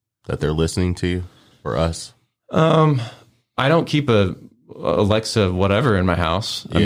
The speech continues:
Speaker 1: Yeah.
Speaker 2: I don't keep a little <clears throat> listening device in my house.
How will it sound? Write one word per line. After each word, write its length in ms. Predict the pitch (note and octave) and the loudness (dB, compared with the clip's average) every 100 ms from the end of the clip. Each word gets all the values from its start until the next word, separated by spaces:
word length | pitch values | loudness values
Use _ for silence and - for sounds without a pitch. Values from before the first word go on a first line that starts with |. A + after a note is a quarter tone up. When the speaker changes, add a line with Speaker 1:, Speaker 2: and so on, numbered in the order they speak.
| G2 | 4
Speaker 1:
Yeah. 80 | G#2+ | 2
Speaker 2:
I 20 | |
don't 140 | B2+ | 2
keep 160 | C3 A2 | 0 2
a 40 | |
little 380 | G#2 G#2+ G2+ F#2 C3 - | 4 4 4 2 -2 -10
<clears throat> 180 | - - | -20 -6
listening 360 | G2 G#2 A2+ | -2 0 2
device 460 | G2+ F2 F2+ - - | 2 0 -2 -4 -4
in 120 | E2 | -2
my 100 | F2 | -2
house. 480 | E2+ E2+ F#2 - - | -2 -4 -4 -8 -12